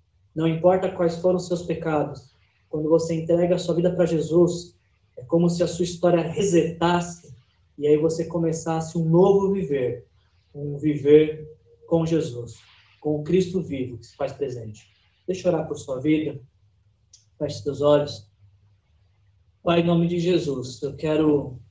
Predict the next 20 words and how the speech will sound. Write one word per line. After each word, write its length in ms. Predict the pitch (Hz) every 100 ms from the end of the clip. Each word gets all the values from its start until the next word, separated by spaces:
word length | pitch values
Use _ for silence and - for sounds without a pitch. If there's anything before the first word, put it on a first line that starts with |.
| _ _ _ _
te 160 | - 170
agradecer, 540 | 160 165 156 - 131 123
Senhor, 400 | - 131 127 123
por 180 | 143
esse 360 | 139 135 - 123
dia, 520 | 135 165 165 165 160 - - _ _ _ _ _ _ _ -
por 140 | 143
essa 200 | 151 165
oportunidade 920 | 156 160 - 151 147 156 170 170 170
que 80 | 170
o 40 |
Senhor 300 | - 160 156
nos 220 | 156 147
deu 500 | 127 143 170 175 175
de 640 | 175 143 143 139 131 123 117 - _ 139
nos 240 | 143 -
reunirmos 600 | 156 147 147 175 180 156
nessa 300 | 151 147 151
plataforma 680 | - 147 147 - 151 151 147
digital. 800 | 131 135 131 139 151 160 -